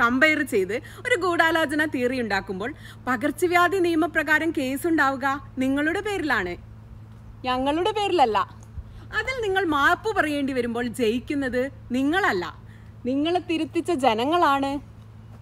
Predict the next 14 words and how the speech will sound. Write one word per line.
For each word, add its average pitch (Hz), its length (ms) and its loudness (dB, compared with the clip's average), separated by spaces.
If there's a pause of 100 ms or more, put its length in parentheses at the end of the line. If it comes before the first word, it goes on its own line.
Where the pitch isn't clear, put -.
(520)
വീണ്ടും 415 680 0
privacy 339 520 2
വയലേഷനും 262 680 0
കോപ്പിറൈറ്റ് 277 640 -2
സ്ട്രൈക്കുമായി 240 600 -2
വിമർശിക്കുന്നവരെ 269 800 -2
നിശബ്ദരാക്കാൻ 254 840 -2
ഇറങ്ങുമ്പോൾ 208 480 -6 (380)
അങ്ങേയറ്റത്തെ 349 800 0
ഉളുപ്പില്ലാത്ത 277 600 -2
മനുഷ്യനാവുന്നത് 240 840 -2 (300)
നിങ്ങളാണ്, 302 760 -2 (960)
വിമർശിച്ച 254 480 0
ഞങ്ങളല്ല. 294 640 0